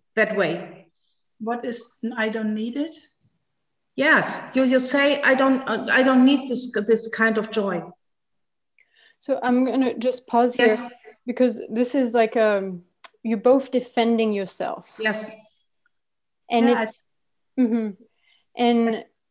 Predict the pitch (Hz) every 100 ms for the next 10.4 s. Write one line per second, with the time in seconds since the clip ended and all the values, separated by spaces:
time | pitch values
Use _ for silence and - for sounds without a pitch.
0 | _ _ 254 - 269 269 214 214 220 220
1 | 233 240 269 269 240 - 240 269 254 233
2 | - 220 - 226 233 262 262 254 233 254
3 | 233 220 220 220 220 208 220 220 220 214
4 | - 214 208 - 196 202 196 - _ 196
5 | 196 180 151 - - - _ 220 214 -
6 | 233 220 226 254 254 269 247 233 - 226
7 | 262 302 - 185 170 170 170 160 170 170
8 | - 165 160 160 - _ _ 214 262 294
9 | 269 254 254 269 170 165 170 180 190 190
10 | 196 208 208